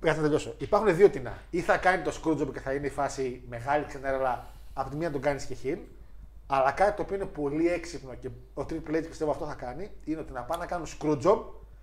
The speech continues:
να το ρί-, να το λήξουν για καλά σαν Screwjob και να βγει κάποιος commissioner για αυτό και να πει ποιος είναι ο, το SmackDown και να πει, «Παιδιά, δεν θα έχουμε τα ίδια, rematch». Και τότε να χάσει ο Σάμι, <laughs> κανονικά.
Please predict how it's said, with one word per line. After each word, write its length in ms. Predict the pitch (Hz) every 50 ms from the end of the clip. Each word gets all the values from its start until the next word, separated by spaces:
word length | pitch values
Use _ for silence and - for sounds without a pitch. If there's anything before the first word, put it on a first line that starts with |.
| - - - - - - - - - - -
να 200 | 143 151 147 -
το 160 | 156 151 147
ρί-, 280 | 143 165 196 - - 175
να 140 | 170 160 -
το 120 | 160 156
λήξουν 460 | 147 156 156 196 240 - - - 202 185
για 100 | 170 156
καλά 220 | 151 151 151 143
σαν 140 | - 143 147
Screwjob 580 | - - - 147 143 147 131 117 160 190 233 - - - - - - - - - - - - - - - - - - - - - -
και 100 | - 135
να 120 | 135 127
βγει 120 | 139 165
κάποιος 280 | 156 170 175 170 143 - -
commissioner 340 | 139 131 151 143 - 143 127
για 100 | - 123
αυτό 120 | 156 202
και 60 | 175 156
να 80 | 135
πει 140 | 131 160 156
ποιος 220 | 143 - 160 -
είναι 100 | 143 131
ο, 180 | 123 120 113 113 - - - -
το 100 | - - -
SmackDown 400 | 139 131 117 120 151 185 220 202
και 60 | 156
να 80 | 143 135
πει, 80 | 135 -
«Παιδιά, 460 | - 147 120 139 190 220 269 - - - - - - - - - -
δεν 100 | - 127
θα 60 | -
έχουμε 200 | 127 - 135 123
τα 120 | 113 120 110
ίδια, 320 | 113 120 143 165 175 180 - - - - - - - - - - - -
rematch». 380 | 123 135 147 139 120 107 - - - - - - - - - - - - - - -
Και 100 | - 139
τότε 220 | - - 175 165 165
να 120 | 156 143
χάσει 240 | - - 131 - -
ο 20 |
Σάμι, 240 | - - - 160 151 - 160 - - - -
<laughs> 160 | - - -
κανονικά. 640 | - - 170 170 160 147 143 - 147 139 123 135 -